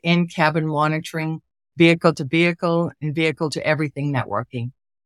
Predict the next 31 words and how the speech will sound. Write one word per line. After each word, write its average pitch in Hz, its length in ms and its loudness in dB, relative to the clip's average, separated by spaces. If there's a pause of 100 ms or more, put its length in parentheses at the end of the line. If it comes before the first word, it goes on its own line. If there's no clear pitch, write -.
(220)
as 151 200 4
well 156 300 4
as 147 240 4
software-defined 139 800 0
cars 165 580 -2 (420)
and 143 300 0
new 165 380 4
electrical 151 540 0
electronic, 135 580 0 (280)
uh, 139 300 -10 (440)
architectures. - 760 -2 (120)
Plus, 262 240 4 (140)
vehicles 196 420 4
are 180 60 -2
getting 160 260 -2
smarter 185 560 0
and 160 140 -4
more 170 220 -4
connected, 160 580 -2
and 156 180 -8
that 165 260 0
is 156 420 -2
thanks 151 260 4
in 147 80 -8
part - 260 0
to - 140 -8
recent 156 400 0
advances 147 640 -2
in 147 180 -2
sensors 151 480 0
and 123 160 0